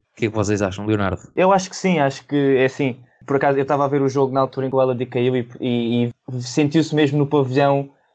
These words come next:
Speaker 2: toda a gente a ficar um pouco, um pouco ansiosa, mas o Madeira sad, eu acho que tem privado muito pelo coletivo, a, a ver-se a equipa a jogar.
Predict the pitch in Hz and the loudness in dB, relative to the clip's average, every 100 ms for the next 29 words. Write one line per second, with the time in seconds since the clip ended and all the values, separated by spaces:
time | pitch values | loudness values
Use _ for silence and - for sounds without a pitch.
0 | _ _ 147 143 143 135 147 135 139 139 | _ _ 0 4 2 2 2 2 -2 -2
1 | 143 147 135 135 139 127 135 131 135 127 | 0 2 2 2 0 0 -2 0 0 0
2 | 131 - 143 139 143 151 151 _ _ _ | -2 0 0 2 0 -2 -6 _ _ _
3 | 151 151 170 170 160 156 147 - 165 143 | -2 0 2 2 4 2 2 2 2 2
4 | 139 156 156 151 - 143 143 135 139 135 | -2 2 2 0 -4 -4 0 0 0 0
5 | 127 135 127 135 127 131 120 - - 123 | 0 0 0 0 0 0 -4 -6 0 2
6 | 120 127 143 139 143 139 143 139 131 143 | 2 2 0 2 0 0 0 0 2 2
7 | 135 | 2